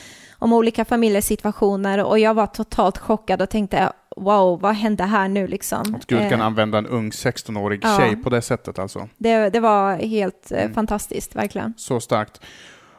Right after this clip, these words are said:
Speaker 2: Och det där var, kan man säga, den tredje brödsmulan som Gud la i din väg, som du, eh,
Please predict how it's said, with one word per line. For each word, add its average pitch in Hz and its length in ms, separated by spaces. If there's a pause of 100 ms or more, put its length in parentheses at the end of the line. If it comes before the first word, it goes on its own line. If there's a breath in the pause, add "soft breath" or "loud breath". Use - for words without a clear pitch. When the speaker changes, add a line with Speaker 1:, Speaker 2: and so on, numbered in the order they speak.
(120)
Speaker 2:
Och 127 120
det 123 80
där 139 160
var, 135 160
kan 127 140
man 123 80
säga, 117 320
den 113 180
tredje 123 520
brödsmulan 110 680
som 110 160
Gud 107 340
la 123 260
i 123 60
din 123 160
väg, 131 420
som 110 260
du, 104 460
eh, 95 420